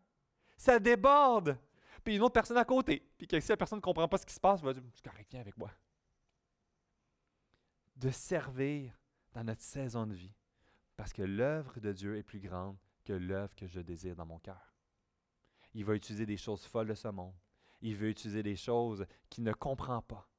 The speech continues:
Et ce qu'il est en train de dire, c'est que dans l'église de Saint-Félicien, on peut dire, « Hey, on est juste une trentaine, on est juste une vingtaine, on est juste, euh, on n'a pas de grande équipe de louanges, de chorale, hein. » Je suis allé à l'église de John MacArthur, il était comme soixante-quinze à chanter dans la chorale, c'était fou braque.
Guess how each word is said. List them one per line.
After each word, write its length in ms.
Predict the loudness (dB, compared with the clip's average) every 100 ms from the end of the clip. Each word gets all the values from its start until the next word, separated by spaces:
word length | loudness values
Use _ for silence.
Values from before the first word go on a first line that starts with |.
| _ _ _ _ -10
Et 60 |
ce 80 | -8
qu'il 120 | -4
est 40 | -4
en 60 |
train 160 | -2 -4
de 60 | -4
dire, 120 | -4
c'est 140 | -6
que 100 | -10
dans 120 | -6
l'église 260 | -6 -6 -8
de 60 | -8
Saint-Félicien, 680 | -8 -10 -10 -12 -12 -16
on 300 | -20 _ _
peut 100 | -8
dire, « 160 | -6 -6
Hey, 140 | -6
on 100 | -8
est 120 | -8
juste 300 | -6 -8 -10
une 100 | -14
trentaine, 520 | -12 -12 -12 -12 -16 -16
on 40 |
est 60 | -14
juste 220 | -14 -12
une 100 | -12
vingtaine, 440 | -10 -10 -10 -12 -12
on 40 | -12
est 80 |
juste, 280 | -10 -12 -10
euh, 60 | -12 -14 -20 -12
on 80 | -2
n'a 120 | 0
pas 100 | 2
de 100 | 2 2
grande 240 | 2 -2
équipe 200 | -2 0
de 80 | 0
louanges, 340 | 2 0 0
de 80 | -2
chorale, 460 | -2 0 2 2 2
hein. » 340 | 0 -2 -4 -8 -20
Je 40 | -8
suis 80 | -2
allé 120 | -2
à 20 |
l'église 260 | -2 -2 -2
de 100 | -2
John 120 | -4
MacArthur, 420 | -2 -4 -4 -6
il 60 | -6
était 120 | -4
comme 140 | -6
soixante-quinze 600 | -4 -2 -2 0 0 2
à 60 | 0
chanter 400 | 0 0 0 4
dans 180 | 4 4
la 100 | 4
chorale, 460 | 2 4 4 4
c'était 200 | 2 -2
fou 160 | -2 -4
braque. 400 | 2 4 4